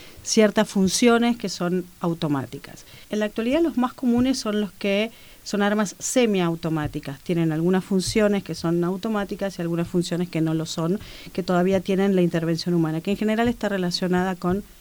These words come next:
el uso de la fuerza. Entonces, por ejemplo, hay un, los, los más comunes y los más habituales es algo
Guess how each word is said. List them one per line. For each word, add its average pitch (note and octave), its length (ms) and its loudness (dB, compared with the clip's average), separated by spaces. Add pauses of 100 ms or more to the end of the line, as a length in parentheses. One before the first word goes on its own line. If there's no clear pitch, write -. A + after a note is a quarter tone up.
(400)
el F#3+ 180 2
uso G3+ 240 0
de F3+ 80 2
la E3 140 2
fuerza. C3 460 -6 (140)
Entonces, G3 640 2 (340)
por G3 160 4
ejemplo, D#3+ 680 0 (200)
hay G#3 220 2
un, G3 680 2
los, F3+ 200 2 (180)
los E3+ 160 2
más A3 300 4
comunes A3 500 0
y F#3+ 40 -2
los F3 120 0
más F#3 240 2
habituales G3+ 580 0
es - 160 -6
algo F3 380 2